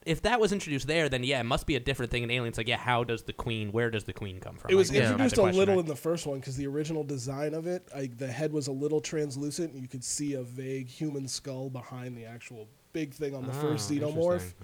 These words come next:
Speaker 1: Okay.
Speaker 2: So I think that was always a little bit in his
Speaker 1: Okay.
Speaker 2: mind, but he didn't think of impregnating an ox until the
Speaker 1: Right.
Speaker 2: third one.
Speaker 1: Right, right. Okay.
Speaker 3: Because also the logic, like, the first, the logic of it to me for Aliens is that the first alien that was attached to,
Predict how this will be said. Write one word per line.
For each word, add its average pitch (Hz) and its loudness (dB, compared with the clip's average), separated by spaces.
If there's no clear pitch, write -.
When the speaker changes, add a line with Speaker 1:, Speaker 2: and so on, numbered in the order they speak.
Speaker 1:
Okay. 95 -8
Speaker 2:
So - -2
I 151 2
think 175 -2
that 190 2
was 139 -2
always 151 0
a 139 -6
little 139 -2
bit 190 0
in 160 4
his 151 4
Speaker 1:
Okay. 196 2
Speaker 2:
mind, 202 4
but 143 0
he 131 -2
didn't 131 -8
think 127 -14
of 113 -18
impregnating 113 -14
an 113 -16
ox 117 -6
until 135 -8
the 104 0
Speaker 1:
Right. 95 0
Speaker 2:
third 156 4
one. 185 6
Speaker 1:
Right, 101 0
right. 95 -2
Okay. 131 -2
Speaker 3:
Because 143 0
also 160 4
the 139 0
logic, 127 2
like, 120 0
the 117 2
first, 139 -2
the 127 -8
logic 135 2
of 120 0
it 107 -2
to 117 -8
me 107 -2
for 101 -4
Aliens 127 2
is 98 -4
that 101 0
the 104 -8
first - 0
alien 110 -2
that 90 -2
was 101 -2
attached - -8
to, 95 -8